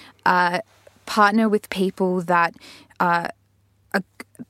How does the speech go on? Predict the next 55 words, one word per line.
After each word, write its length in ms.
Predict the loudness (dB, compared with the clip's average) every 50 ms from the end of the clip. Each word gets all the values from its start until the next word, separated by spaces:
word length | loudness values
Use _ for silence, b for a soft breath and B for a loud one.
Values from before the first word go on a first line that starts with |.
| _ _ _ _ -2
people 300 | 0 0 0 2 0 0
that 140 | 2 0 0
are 40 |
going 180 | 0 -2 -2 -4
to 60 | -4 -4
treat 200 | -4 -4 -4 -2
your 120 | -4 -4
brand 260 | -4 -4 -4 -2 -4 -4
like 180 | -6 -6 -8
it's 160 | -6 -6 -4
their 260 | -4 -4 -4 -2 -2 0
own. 240 | 2 2 2 0 B B B B B B _ _ _ _ _ _ _ _ _ -20 -20 -20 _ _ _ _ -10 -8
To, 280 | -6 -4 -2 0 0 0 0 -2
to 240 | -4 -2 0 2 2
me, 280 | 2 2 0 0 0
that's 260 | 0 0 0 -2 -4 -6
been 440 | -4 -4 -4 -4 -4 -6 -6 -8 -12 -14 _ -20 _ _
fundamental 640 | -4 -2 0 0 0 -2 -4 -6 -6 -4 -4 -4 -4
in 120 | -4 -4 -6
the 60 | -6
growth 280 | -6 -6 -6 -4 -4
and 100 | -6 -4
the 60 | -4 -4
success 420 | -6 -6 -6 -6 -6 -6 -6 -6
of 100 | -8 -8
the 80 | -10 -8
brand. 280 | -6 -4 -4 -4 -4 -4
I'm 120 | -4 -6
very 260 | -4 -2 0 0 0 -2
fortunate 440 | -2 -6 -6 -6 -8 -10 -8 -8
to 60 | -8 -6
work 180 | -6 -6 -6 -8
with 80 | -10
the 60 | -10
people 260 | -8 -8 -6 -4 -4 -4
that 120 | -4 -2
I 100 | -2 -4
work 280 | -4 -4 -4 -6 0 2
with, 140 | 2 2 2 0
and 100 | -4 -4
I 120 | -4 -2
know, 220 | -2 -2 -2 -2 -2
and 260 | -2 -2 -2 -2 -4
I 60 | -4 -4
feel 200 | -2 -2 -2 -2
lucky 340 | -2 -4 -4 -4 -8 -10 -8 -6 -6
every 280 | -6 -4 -2 -2 -2
single 360 | -2 -2 -4 -4 -4 -4 -6 -4
day 220 | -4 -4 -4 -4
because 260 | -6 -6 -4 -4 -2
I 120 | -2 -2 -2
know 220 | -2 -2 -2 -2
that 220 | -2 -2 -4 B B B B B B B B
they 380 | 0 0 2 2 2 0 -2 -6 B B B B B B _
work 440 | -4 0 0 2 0 0 -4 -12 -16